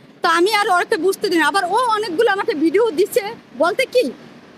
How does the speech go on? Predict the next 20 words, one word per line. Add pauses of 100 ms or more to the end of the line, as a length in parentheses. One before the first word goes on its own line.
(200)
আমি
যখন
বিয়ে
আবদ্ধ
হসি-,
হই
না, (520)
সাত
মাস
ওকে
আমি
ঘুরাইছি,
যে
ওদের
লেভেলে
আমাদের
লেভেলে (440)
অ্যাডজাস্ট
হবে
না,